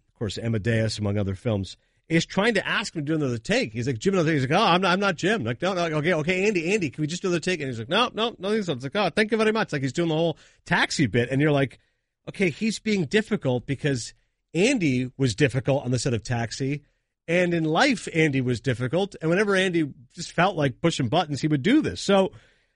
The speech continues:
on the one hand, I can imagine Milos Forman's frustration saying, "All right, I'm trying to make a movie about this guy, and I get that you're acting in the frame of it, but how do I get through to Jim to say, 'Do that again, just try it a little bit differently'?" Instead, I'm talking to Andy,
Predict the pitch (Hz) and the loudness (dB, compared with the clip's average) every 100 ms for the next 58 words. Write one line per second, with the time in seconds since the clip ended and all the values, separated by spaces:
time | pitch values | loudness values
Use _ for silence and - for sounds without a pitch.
0 | _ - 175 233 339 240 185 170 180 247 | _ 0 4 6 6 4 4 2 2 0
1 | 202 160 190 180 - 180 208 170 - 160 | -2 0 2 2 0 -2 0 0 -2 -6
2 | - 202 247 - 120 156 143 139 127 131 | -2 0 0 -2 -6 -4 -2 -2 -4 -6
3 | 135 - - 196 202 139 151 127 123 190 | -12 -12 -6 -2 0 0 -2 -2 0 2
4 | 151 101 107 - 87 - 101 92 87 101 | 2 -2 -4 -8 -16 -10 -8 -8 -12 -16
5 | _ _ _ _ 127 151 160 220 170 143 | _ _ _ _ 0 2 4 2 0 2
6 | 147 180 151 127 120 - 170 147 107 90 | 2 0 -2 -2 -4 -2 -2 0 -2 -4
7 | 107 110 190 208 165 139 110 160 - _ | -10 -4 -2 0 0 -2 -4 -6 -6 _
8 | 165 175 - 151 127 107 123 180 151 123 | 0 0 0 -4 -6 -4 4 6 6 2
9 | 180 - _ _ - 151 - 151 123 - | -2 -6 _ _ -8 -4 0 0 -2 -2
10 | 185 208 170 165 127 139 165 143 139 - | 0 2 2 0 -2 0 0 0 -4 -8
11 | _ 165 165 156 139 156 127 - 180 - | _ -4 -2 -4 -4 -4 -4 -4 -4 -4
12 | 117 - - _ _ _ - - 196 170 | -12 -16 -20 _ _ _ -10 -4 0 0
13 | 175 170 151 135 151 208 151 95 127 | 0 -2 0 -2 2 2 2 -4 -8